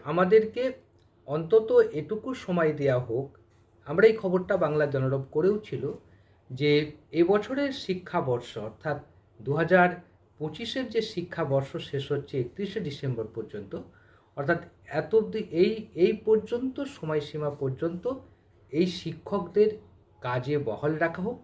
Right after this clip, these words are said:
কর্মরত রাখা হোক এবং একই সঙ্গে এর মাঝখানেই আমরা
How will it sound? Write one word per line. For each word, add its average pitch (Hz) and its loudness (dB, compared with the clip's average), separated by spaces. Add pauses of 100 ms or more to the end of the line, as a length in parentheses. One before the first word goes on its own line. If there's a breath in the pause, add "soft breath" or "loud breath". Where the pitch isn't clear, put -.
(120)
কর্মরত 127 -2
রাখা 170 -2
হোক 285 -14 (400 soft breath)
এবং 156 -4
একই 143 -6
সঙ্গে 190 -4 (240)
এর 185 4 (120)
মাঝখানেই 170 -6
আমরা 139 -2